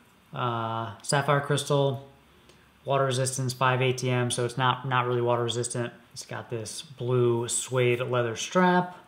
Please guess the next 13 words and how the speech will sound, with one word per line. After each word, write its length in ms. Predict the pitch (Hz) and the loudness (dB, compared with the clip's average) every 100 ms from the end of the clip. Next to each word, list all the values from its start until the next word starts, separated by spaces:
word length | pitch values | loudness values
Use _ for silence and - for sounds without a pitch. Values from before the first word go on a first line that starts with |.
| - | -12
Apparently 340 | 131 127 127 | -8 -6 -8
it's 160 | 123 - | -8 -10
Italian. 1000 | - - 170 170 170 170 170 165 160 147 - - | -12 -2 2 4 4 4 4 4 2 0 -8 -6
And 120 | 139 | -2
yeah, 120 | 123 | 0
they're 160 | 127 143 | 2 2
charging 840 | - 143 135 120 131 127 123 120 - - - | 2 2 2 0 0 0 0 -2 -8 -12 -4
nine 220 | 139 135 | -2 0
hundred 200 | 139 135 | 0 0
and 120 | 127 | 0
ninety 320 | 123 123 113 - | 0 0 -2 -6
pounds, 680 | - - 143 123 110 113 120 | -6 0 2 2 0 -4 -2
which, 400 | 120 117 - - | -4 -4 -6 -10